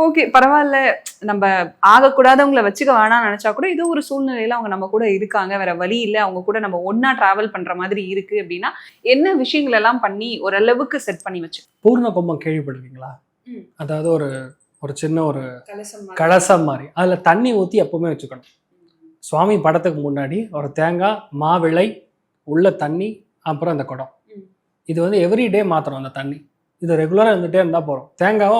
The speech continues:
Speaker 2: ஒரு வாரத்துக்கு ஒரு தடவை, நாலு நாளுக்கு கூட தூக்கி போட்டு புதுசு மாத்திக்கணும். இது இருக்க இருக்க கொம்பா இருந்தாலும் பெருசா பாதிக்காது, உங்களுக்கு வேலை நடந்துட்டு இருக்கும். Still things are okay அப்படின்னு சொல்ற மாதிரி இருக்கும். இவ்வளோ விஷயங்கள் நம்ம பார்த்திருக்கோம்ல, இது எல்லாம் எதன் மேல டிபெண்டன்ட்னு பாத்தீங்கன்னா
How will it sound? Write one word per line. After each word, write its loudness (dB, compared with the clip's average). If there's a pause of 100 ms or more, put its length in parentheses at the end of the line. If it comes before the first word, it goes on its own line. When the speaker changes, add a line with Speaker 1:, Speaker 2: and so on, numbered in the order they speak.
Speaker 2:
ஒரு 2
வாரத்துக்கு 0
ஒரு 0
தடவை, -2
நாலு 0
நாளுக்கு -4
கூட -4
தூக்கி -8
போட்டு -12
புதுசு -6
மாத்திக்கணும். -16 (500)
இது 2
இருக்க 4
இருக்க 2
கொம்பா 2
இருந்தாலும் -2
பெருசா -2
பாதிக்காது, -2 (260)
உங்களுக்கு 0
வேலை 4
நடந்துட்டு -4
இருக்கும். -20 (260)
Still -2
things 2
are 4
okay -4 (100)
அப்படின்னு -6
சொல்ற -6
மாதிரி -6
இருக்கும். -16
இவ்வளோ 6 (120)
விஷயங்கள் 6
நம்ம 6
பார்த்திருக்கோம்ல, 0 (680)
இது 8
எல்லாம் 8
எதன் 6
மேல 4
டிபெண்டன்ட்னு 2
பாத்தீங்கன்னா 0